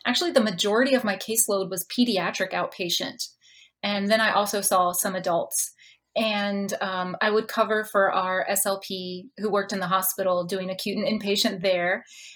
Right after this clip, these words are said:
And our hospital also had a skilled nursing facility, and I would help out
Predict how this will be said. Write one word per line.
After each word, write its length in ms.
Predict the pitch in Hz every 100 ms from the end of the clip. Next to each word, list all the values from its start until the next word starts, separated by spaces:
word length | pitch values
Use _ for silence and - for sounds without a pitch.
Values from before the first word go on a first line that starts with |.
| _ _ -
And 200 | 233 220
our 180 | 214 202
hospital 440 | 254 269 277 -
also 320 | 226 - 359
had 420 | 277 208 202 196 -
a 60 | 196
skilled 280 | - 269
nursing 320 | 202 247 269 240
facility, 560 | 180 - 139 143 - -
and 100 | 202
I 80 | 202
would 120 | 202
help 260 | 180 220 220
out 220 | 202